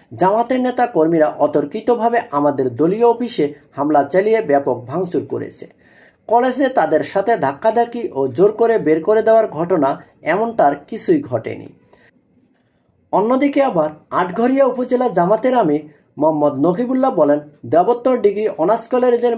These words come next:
ম্যানেজিং কমিটির নির্বাচনে অভিভাবক সদস্য পদের মনোনয়নপত্র জামাতে ইসলামীর পক্ষ থেকে তুলতে গেলে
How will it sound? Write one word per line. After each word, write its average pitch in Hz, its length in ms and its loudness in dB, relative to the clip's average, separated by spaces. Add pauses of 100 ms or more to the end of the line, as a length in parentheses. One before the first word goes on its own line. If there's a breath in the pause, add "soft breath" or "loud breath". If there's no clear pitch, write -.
ম্যানেজিং 202 440 0
কমিটির 240 420 -2
নির্বাচনে 180 580 2 (300 soft breath)
অভিভাবক 233 540 0
সদস্য 185 480 -2
পদের 240 340 0
মনোনয়নপত্র 233 800 0 (420 loud breath)
জামাতে 165 420 0 (100)
ইসলামীর 240 460 0
পক্ষ 160 260 0
থেকে 240 300 -2
তুলতে 175 360 0
গেলে 196 260 2